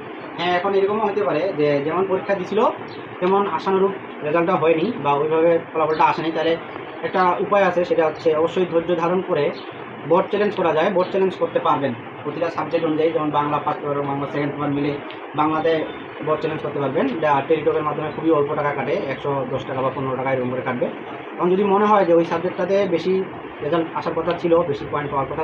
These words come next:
ছিল, কিন্তু ওই হিসাবে পায়নি, আপনারা অবশ্যই বোর্ড চ্যালেঞ্জ করবেন। বোর্ড চ্যালেঞ্জ হচ্ছে অনেক সময় আসে, অনেকের ফলাফল পরিবর্তিত হয়, আবার অনেকের ফলাফল পরিবর্তিত হয় না, তো ওইটা বিষয়ে একটু মাথায় রাখবেন। আর সন্তানদের অবশ্যই ভালোভাবে দেখে রাখবেন,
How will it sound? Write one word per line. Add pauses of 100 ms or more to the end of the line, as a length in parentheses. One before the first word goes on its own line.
ছিল, (400)
কিন্তু
ওই
হিসাবে
পায়নি, (460)
আপনারা (180)
অবশ্যই (100)
বোর্ড
চ্যালেঞ্জ
করবেন।
বোর্ড
চ্যালেঞ্জ
হচ্ছে (380)
অনেক
সময় (120)
আসে, (220)
অনেকের
ফলাফল
পরিবর্তিত (120)
হয়,
আবার
অনেকের
ফলাফল
পরিবর্তিত
হয়
না, (460)
তো
ওইটা
বিষয়ে
একটু
মাথায়
রাখবেন। (500)
আর (120)
সন্তানদের
অবশ্যই (120)
ভালোভাবে
দেখে
রাখবেন,